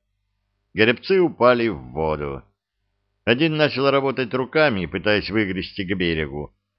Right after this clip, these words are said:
Второй неподвижно плыл по течению. «Готов! А ну-ка того взять живым!»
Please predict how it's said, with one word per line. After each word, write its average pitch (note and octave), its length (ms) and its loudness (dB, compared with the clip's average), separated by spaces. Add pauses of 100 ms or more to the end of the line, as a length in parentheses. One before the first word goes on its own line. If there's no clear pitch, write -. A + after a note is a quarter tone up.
(220)
Второй E3 640 0
неподвижно A2+ 760 -4
плыл F#2 460 -6
по F2+ 140 -10
течению. D2 760 -8 (760)
«Готов! F2 920 0 (800)
А B2 260 6
ну-ка D#3 300 4
того D3+ 440 2
взять G2 580 0
живым!» C3+ 680 0